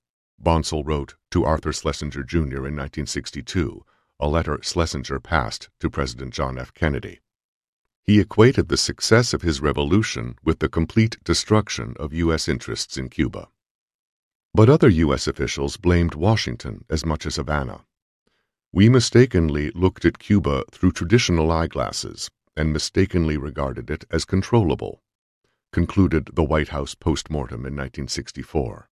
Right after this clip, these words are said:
"We were probably so used to thinking in the standard stereotyped terms of immense reservoirs of goodwill toward the U S, and were so fully persuaded of Cuba's total dependence on the U S,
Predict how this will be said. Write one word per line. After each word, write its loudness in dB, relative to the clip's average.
"We 4
were 4
probably 2
so 6
used 2
to -4
thinking 2
in -4
the -6
standard 2
stereotyped 0
terms 2
of -4
immense 2
reservoirs 0
of -6
goodwill 2
toward -4
the -8
U -6
S, -8
and 0
were 0
so 2
fully 2
persuaded 0
of -2
Cuba's -2
total 2
dependence 0
on -4
the -6
U -6
S, -6